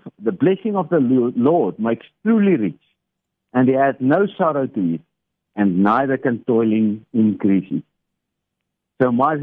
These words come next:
my, my, my mindset vir almal hierdie week is, be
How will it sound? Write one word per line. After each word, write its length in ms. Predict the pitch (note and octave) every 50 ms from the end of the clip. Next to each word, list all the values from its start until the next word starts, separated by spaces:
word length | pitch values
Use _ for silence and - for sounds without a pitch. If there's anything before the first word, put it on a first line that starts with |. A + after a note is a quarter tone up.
| D3 -
my, 200 | B2+ B2 B2 A2
my, 240 | A2+ A2+ A2+ A2
my 200 | G#2 A2 A#2 A#2
mindset 580 | A2 A2 A#2+ C3 D#3 E3+ E3+ D#3+ - F3 - -
vir 100 | - D#3
almal 300 | - B2+ C3 C3 B2+ B2
hierdie 200 | A#2+ A#2+ A#2+ A#2 G#2
week 180 | A2 G2 F#2 -
is, 120 | F#2+ E2+ _ _ _ _ _ _ _ _ _ _ _ _ _ -
be 500 | F#3 E3+ D3 D#3+ F#3+ G#3+ A3+ A#3 A#3